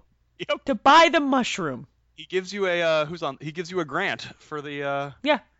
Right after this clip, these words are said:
Speaker 1: for the mushroom, and I don't
Speaker 2: That's
Speaker 1: mean
Speaker 2: right.
Speaker 1: like a, a academic grant. I mean a Ulysses S grant.
Speaker 2: Yeah, yeah. For a mushroom on your
Speaker 1: Who
Speaker 2: head.
Speaker 1: was that guy?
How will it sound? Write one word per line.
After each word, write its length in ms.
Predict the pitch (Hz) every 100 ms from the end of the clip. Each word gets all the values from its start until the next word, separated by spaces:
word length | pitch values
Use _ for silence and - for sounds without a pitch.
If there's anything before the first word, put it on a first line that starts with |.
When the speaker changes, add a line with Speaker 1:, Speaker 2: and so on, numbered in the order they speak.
| _ _ _
Speaker 1:
for 80 | 165
the 60 | 165
mushroom, 320 | 180 - 131
and 80 | 131
I 60 |
don't 100 | 156
Speaker 2:
That's 80 | 156
Speaker 1:
mean 60 | 165
Speaker 2:
right. 60 |
Speaker 1:
like 160 | 143 135
a, 480 | 131 131 - 127 117 - -
a 40 |
academic 380 | 127 135 151 156
grant. 240 | 117 113 120
I 60 |
mean 140 | 123 123
a 40 |
Ulysses 500 | 120 120 123 117 113
S 160 | 143 -
grant. 260 | 82 90
Speaker 2:
Yeah, 180 | 262 247 - _ -
yeah. 160 | 262 262 _ - _ _ _ _ _ _
For 140 | 254
a 40 | 233
mushroom 360 | 214 - 170 - _ -
on 140 | 214
your 100 | 202
Speaker 1:
Who 60 | 320
Speaker 2:
head. 120 | 320
Speaker 1:
was 240 | 453 453
that 260 | 339 330 -
guy? 160 | 302